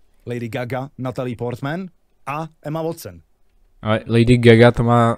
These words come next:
Speaker 2: z něčeho jinačího, ta má více těch psychických věcí. A pomalu každýho, kdo, koho vyjmenoval, tak k tomu má ještě deprese a takhle. Tím pádem vyjmenoval prostě některý lidi, co mají více těch psychických poruch. A náhodou mají Ignáce. <laughs>
Speaker 1: Tak ty vole,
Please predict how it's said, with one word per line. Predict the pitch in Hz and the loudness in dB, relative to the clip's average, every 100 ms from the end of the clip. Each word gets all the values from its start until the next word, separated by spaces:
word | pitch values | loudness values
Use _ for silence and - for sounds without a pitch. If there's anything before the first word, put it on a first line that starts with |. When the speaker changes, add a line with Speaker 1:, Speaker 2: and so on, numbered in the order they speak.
| - | -8
Speaker 2:
z | 107 | -10
něčeho | 117 110 - | -8 -8 -6
jinačího, | 110 95 120 156 - 117 107 98 | -6 -6 -8 -8 -10 -8 -8 -6
ta | 107 | -4
má | 107 107 - _ _ - | -4 -6 -10 _ _ -4
více | 127 - | -2 -2
těch | 135 123 | -6 -8
psychických | - 117 123 107 110 101 | -6 -4 -2 -4 -4 -4
věcí. | 101 95 - 95 _ _ _ - | -4 -6 -10 -14 _ _ _ -6
A | |
pomalu | 117 120 127 139 | 0 6 6 6
každýho, | 120 117 143 | 4 6 4
kdo, | 131 123 120 _ 120 | 6 4 2 _ -2
koho | 127 143 | 4 6
vyjmenoval, | 131 117 110 117 170 | 6 4 2 2 0
tak | - 123 - | -4 -10 -6
k | |
tomu | 127 120 | -4 0
má | 123 | 0
ještě | 117 - | -2 -2
deprese | 120 104 - 101 127 | -2 0 -4 -4 -4
a | - | -4
takhle. | 131 131 101 101 - _ _ _ _ | -4 -4 -6 -8 -14 _ _ _ _
Tím | 120 117 | 0 6
pádem | 117 120 | 6 6
vyjmenoval | 135 120 117 117 | 2 2 2 0
prostě | 117 113 - 117 - | -2 -6 -4 -6 -6
některý | 120 117 117 123 | -4 -2 2 2
lidi, | 117 107 160 - _ _ | 2 0 -4 -6 _ _
co | - 120 | -10 -4
mají | 117 117 | 0 2
více | 120 - 117 | 0 0 -2
těch | 117 117 | 2 2
psychických | - 120 - 117 127 - | 0 -4 -4 -4 -4 -2
poruch. | 123 110 - - _ - | -4 -4 -8 -20 _ -8
A | 120 127 | 2 4
náhodou | 131 123 123 131 117 | 8 8 8 6 4
mají | 117 113 | 2 0
Ignáce. | 110 110 107 113 - 95 107 | -2 -2 -2 -4 -8 -10 -10
<laughs> | - - _ _ - - _ - | -10 -20 _ _ -18 -18 _ -16
Speaker 1:
Tak | 151 | -14
ty | - | -10
vole, | 208 202 | -8 -8